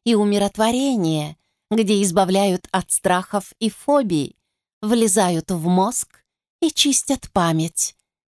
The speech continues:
Белые стены, белые потолки — зелёненькие цветочки, вечные улыбочки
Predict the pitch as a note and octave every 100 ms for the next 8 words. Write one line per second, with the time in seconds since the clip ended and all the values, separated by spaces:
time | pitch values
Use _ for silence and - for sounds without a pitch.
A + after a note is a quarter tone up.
0 | - G3+ F#3 E3+ E3 E3 D#3+ - - G3+
1 | G#3 A#3+ C4+ A#3+ F#3+ E3 E3 D#3+ E3+ -
2 | F3 E3+ - A#3 C4+ _ _ _ _ _
3 | - A3+ C#4 D#4+ C#4 G3 F3 F#3 D#3+ -
4 | E3 E3+ - A3+ C#4+ - - B3+ B3 _
5 | _ _ - F3+ F#3+ F3+ - F#3+ F#3 -
6 | G3+ F#3+ C4+ B3 C4 - - B3